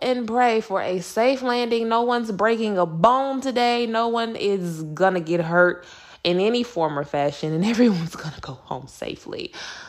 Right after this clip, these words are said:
Um, and you may say it with bated breath, but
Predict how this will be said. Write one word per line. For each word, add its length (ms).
Um, 420
and 160
you 80
may 160
say 280
it 60
with 140
bated 420
breath, 540
but 480